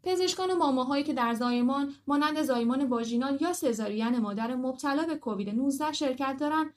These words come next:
باید مورد پیگیری قرار بگیرن و دمای بدن اونها پایش بشه. در صورت بروز هر یک از نشانه‌های عفونت مانند تب، سرفه، خستگی، احتقان بینی، آبریزش بینی، اسهال و یا سایر تظاهرات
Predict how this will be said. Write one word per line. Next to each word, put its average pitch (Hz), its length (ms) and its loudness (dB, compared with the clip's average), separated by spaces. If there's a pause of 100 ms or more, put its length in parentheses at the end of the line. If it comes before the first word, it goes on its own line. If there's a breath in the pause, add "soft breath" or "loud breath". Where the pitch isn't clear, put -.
(280 soft breath)
باید 339 280 2
مورد 247 280 4
پیگیری 240 460 2
قرار 185 300 -2
بگیرن 190 440 -8 (380)
و 285 100 4
دمای 311 380 6
بدن 277 340 2
اونها 233 260 0
پایش 302 520 0
بشه. - 280 -6 (640)
در 311 140 8
صورت 311 240 2
بروز 277 380 2
هر 330 300 -2
یک 370 140 0
از 320 140 -2
نشانه‌های 226 560 -2
عفونت 269 520 -2
مانند 220 360 -2
تب، 262 440 -2
سرفه، 262 680 -4 (260 loud breath)
خستگی، 277 720 0 (180)
احتقان 330 600 0
بینی، 254 300 2
آبریزش 262 600 0
بینی، 226 540 -2 (220 loud breath)
اسهال 311 460 0
و 302 100 2
یا 320 100 0
سایر 320 380 0 (100)
تظاهرات 220 680 -4